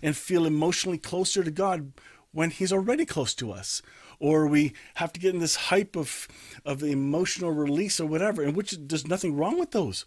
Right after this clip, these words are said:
But th-, sometimes that can become an addiction. Church can become a serious addiction for people because they get their needs met at a building with people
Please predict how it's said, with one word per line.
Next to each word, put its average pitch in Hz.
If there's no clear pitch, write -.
But 175
th-, 165
sometimes 254
that 214
can 277
become 214
an 180
addiction. 160
Church 311
can 233
become 170
a 135
serious 247
addiction 185
for 202
people 226
because 190
they 190
get 160
their 175
needs 175
met 160
at 143
a 139
building 160
with 135
people 160